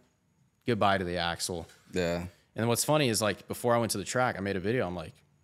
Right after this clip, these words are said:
Speaker 1: "I don't think the axle are gonna hold, but I'm just gonna send it anyways." And I have Alex from Lund Racing. Do you know who that is? Alejandro Flores?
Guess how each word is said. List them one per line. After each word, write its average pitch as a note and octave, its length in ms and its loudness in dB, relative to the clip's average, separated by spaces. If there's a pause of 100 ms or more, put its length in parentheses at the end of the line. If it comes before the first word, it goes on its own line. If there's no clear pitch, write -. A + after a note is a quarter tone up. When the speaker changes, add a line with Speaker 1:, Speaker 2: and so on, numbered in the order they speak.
(140)
Speaker 1:
"I G#2+ 120 -8
don't A#2 100 -2
think G#2 140 -4
the G2 80 0
axle F#2+ 320 -2
are - 20 -4
gonna F2+ 140 -6
hold, A#2+ 360 4
but E2+ 280 -8
I'm F#2+ 140 -8
just A#2 120 -8
gonna F#2+ 120 -4
send G2 260 -2
it F2+ 60 -4
anyways." C3 580 -4
And A2 100 -4
I C#3 120 4
have G#2+ 280 0 (100)
Alex A#2+ 420 2
from F#2+ 200 -4
Lund F#2+ 180 0
Racing. G#2+ 380 -2
Do F#2 80 -4
you G2+ 60 -2
know G#2 180 0
who A2 100 -4
that G#2 160 0
is? B2 240 -4
Alejandro G#2 460 -2
Flores? B2+ 460 0